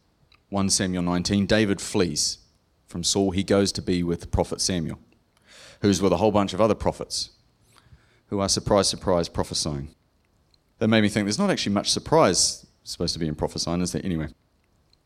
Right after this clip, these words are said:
when Saul sends soldiers to kill David, the soldiers are so moved by the Spirit of the Lord that they start prophesying too.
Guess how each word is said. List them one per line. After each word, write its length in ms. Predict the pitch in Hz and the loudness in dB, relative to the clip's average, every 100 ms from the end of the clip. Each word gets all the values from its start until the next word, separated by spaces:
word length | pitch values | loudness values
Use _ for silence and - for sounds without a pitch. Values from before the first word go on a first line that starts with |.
| _ - | _ -16
when 480 | 87 123 135 127 | 0 4 4 2
Saul 600 | - - 160 180 180 - - _ | 0 2 4 4 2 -4 -14 _
sends 640 | - - 123 113 101 - - | -2 0 2 2 0 -2 -6
soldiers 460 | - 113 104 92 | -2 0 0 -2
to 80 | - | -4
kill 180 | - 131 | 0 2
David, 380 | 90 82 123 - _ _ _ _ _ _ _ _ _ | 2 2 -2 -6 _ _ _ _ _ _ _ _ _
the 80 | - | -4
soldiers 480 | - 117 127 90 85 | 2 4 4 2 0
are 40 | |
so 260 | 90 120 104 | 0 2 2
moved 500 | 98 110 104 - - | 4 4 2 -2 -6
by 260 | 92 85 82 | -2 -2 0
the 80 | |
Spirit 360 | 85 - 113 95 | 0 2 2 2
of 60 | 85 | 0
the 60 | |
Lord 360 | 90 110 90 85 - - | 2 4 4 0 -8 -12
that 100 | 76 | -2
they 140 | 78 123 | 2 4
start 260 | - 92 | 4 2
prophesying 540 | - 101 90 - 90 92 | 2 0 0 0 0 0
too. 260 | 113 82 | 0 -2